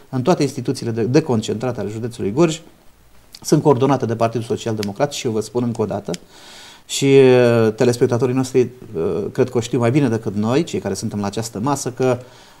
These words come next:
începând de la portar și până la director în toate instituțiile de, deconcentrate, sunt toți oameni P S D, coloratură politică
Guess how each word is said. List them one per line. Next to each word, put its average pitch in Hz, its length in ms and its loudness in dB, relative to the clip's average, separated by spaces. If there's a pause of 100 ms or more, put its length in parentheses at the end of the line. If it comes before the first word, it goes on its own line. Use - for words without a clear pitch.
începând 139 420 2
de 143 60 6
la 127 120 4
portar - 460 0
și - 160 -6
până 131 280 0
la 113 380 0
director 120 400 -2
în 113 80 -2
toate 139 200 0
instituțiile 117 460 -6
de, 113 140 -4
deconcentrate, 117 840 0
sunt 110 300 -6
toți 143 300 0 (400)
oameni 139 380 2 (140)
P 131 60 2
S 135 200 4
D, 131 340 4 (160)
coloratură 113 680 0
politică 135 640 0